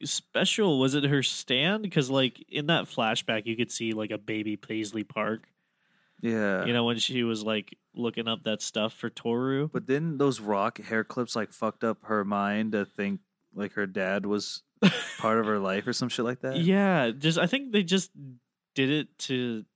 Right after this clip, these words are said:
Speaker 2: Just why? You can take that out.
Speaker 1: <laughs> to,
Speaker 2: You can
Speaker 1: to
Speaker 2: take
Speaker 1: make her
Speaker 2: that out.
Speaker 1: insecure.
Speaker 2: You can take that
Speaker 1: So
Speaker 2: out.
Speaker 1: that
Speaker 2: You can take the blue
Speaker 1: it's, they,
Speaker 2: Hawaiian
Speaker 1: they,
Speaker 2: fight.
Speaker 1: they took, no, they did that so that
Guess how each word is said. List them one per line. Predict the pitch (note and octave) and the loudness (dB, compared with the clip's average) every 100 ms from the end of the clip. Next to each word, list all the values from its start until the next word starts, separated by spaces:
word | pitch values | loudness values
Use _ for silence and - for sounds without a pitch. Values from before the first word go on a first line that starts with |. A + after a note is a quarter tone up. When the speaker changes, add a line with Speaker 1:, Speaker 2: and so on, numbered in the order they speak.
| _ - - | _ -16 -10
Speaker 2:
Just | A#2+ - | -6 2
why? | C3+ D3 G#2+ G#2 - | 4 6 2 0 2
You | C#3 | 4
can | E3+ F3 | 6 6
take | E3+ F3+ F3+ | 6 6 6
that | D3+ | 6
out. | B2 B2+ | 8 8
Speaker 1:
<laughs> | A#2 | 8
to, | |
Speaker 2:
You | A3 | 8
can | G#3+ | 10
Speaker 1:
to | |
Speaker 2:
take | A3 | 10
Speaker 1:
make | A3 C4 | 10 10
her | |
Speaker 2:
that | A#3+ A#3 | 10 10
out. | E3+ G3 | 10 10
Speaker 1:
insecure. | D3+ F3+ G3 C3 G#2 - _ - | 8 6 8 4 2 -6 _ -6
Speaker 2:
You | C#3+ | 2
can | |
take | F#3+ F3 | 4 4
that | - | 8
Speaker 1:
So | G#3 | 10
Speaker 2:
out. | D#3 F3+ E3+ | 12 12 10
Speaker 1:
that | |
Speaker 2:
You | D#3+ | 8
can | D#3+ | 6
take | D3+ D#3 | 6 6
the | D#3+ | 6
blue | C3+ C#3+ C#3+ | 8 8 10
Speaker 1:
it's, | C#3 | 8
they, | A#2+ | 8
Speaker 2:
Hawaiian | A2+ B2+ | 8 8
Speaker 1:
they, | D#3+ | 8
Speaker 2:
fight. | F3+ F3+ F#3+ G3 | 8 10 8 6
Speaker 1:
they | F3 F3 | 6 4
took, | - G3+ | 4 2
no, | F#3+ F3+ C#3 | 4 4 6
they | C#3+ | 4
did | C3 D#3 D#3+ | 6 6 8
that | F#3+ F3+ | 6 6
so | - D#3 | 4 4
that | C#3 C#3 C3 | 6 6 6